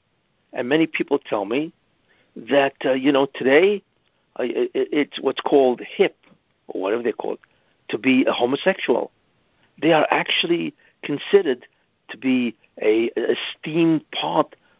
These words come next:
of society. Well, that's it. It's over with, you see. And therefore, the corruption, that perversion,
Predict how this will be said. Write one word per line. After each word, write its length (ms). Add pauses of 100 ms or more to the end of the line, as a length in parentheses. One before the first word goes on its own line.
(140)
of 80 (120)
society. 600 (880)
Well, 100
that's 220
it. 200 (180)
It's 160
over 300
with, 200 (840)
you 80
see. 320 (720)
And 160
therefore, 500 (260)
the 80
corruption, 760 (520)
that 220
perversion, 640